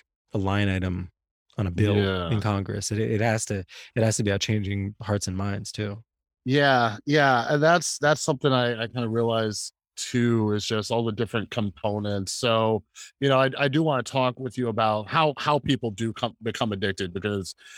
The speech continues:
Speaker 2: as you, uh, <laughs> you speak of in the book and even taught me quite a few things, how nuanced, like, the risk factors are, right? Like, for example, uh,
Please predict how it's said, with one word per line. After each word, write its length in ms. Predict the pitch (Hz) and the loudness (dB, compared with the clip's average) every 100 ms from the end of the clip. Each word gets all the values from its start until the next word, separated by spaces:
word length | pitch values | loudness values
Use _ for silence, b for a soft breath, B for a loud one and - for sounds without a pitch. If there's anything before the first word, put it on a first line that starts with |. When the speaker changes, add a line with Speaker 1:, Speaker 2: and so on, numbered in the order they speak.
| B | B
Speaker 2:
as 180 | 110 104 | -2 0
you, 280 | 113 110 107 | 0 0 0
uh, 420 | 101 98 95 104 98 | 2 4 4 0 4
<laughs> 40 | |
you 320 | 208 175 160 139 | 4 4 2 2
speak 280 | - 147 | -2 0
of 100 | 135 | 0
in 80 | 123 | 0
the 80 | 117 | -2
book 240 | 120 117 | -2 -2
and 80 | 120 | -2
even 160 | 113 107 | -4 -4
taught 260 | 127 120 | -2 -2
me 280 | 110 127 113 B B - | 0 0 -2 B B 0
quite 180 | 139 | 2
a 60 | 127 | 2
few 200 | 120 113 | 0 -4
things, 480 | - 151 160 117 98 | -2 0 0 0 0
how 360 | 123 120 113 104 | 0 2 0 0
nuanced, 460 | 117 131 117 - | -2 0 -2 0
like, 180 | 110 98 | -2 -2
the 100 | 101 | -4
risk 360 | 92 139 - - | -2 -2 -2 -4
factors 560 | 95 82 - 78 - - | -4 -4 -8 -10 -10 -8
are, 180 | 95 82 | -8 -8
right? 380 | 85 95 127 151 B B B | -6 0 0 -2 B B B
Like, 140 | 160 156 | 0 2
for 200 | 196 190 | 4 4
example, 500 | 143 123 95 73 _ _ _ _ _ _ - | 4 2 0 -14 _ _ _ _ _ _ -2
uh, 880 | 135 131 131 131 127 123 120 120 | 2 2 2 2 2 0 0 -2